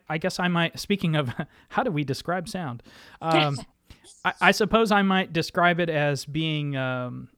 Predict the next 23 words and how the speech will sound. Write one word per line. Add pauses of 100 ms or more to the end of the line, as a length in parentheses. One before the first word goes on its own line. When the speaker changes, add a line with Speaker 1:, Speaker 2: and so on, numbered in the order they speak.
(300)
Speaker 1:
ambient
or,
uh,
sort
of
an (240)
experimental
ambient
sort
of
music,
uh,
that's
Speaker 2:
Yep. (360)
That's
Speaker 1:
atmos-,
Speaker 2:
where
I
would
go. (140)
Speaker 1:
atmospheric
Speaker 2:
Sorry.
Speaker 1:
and,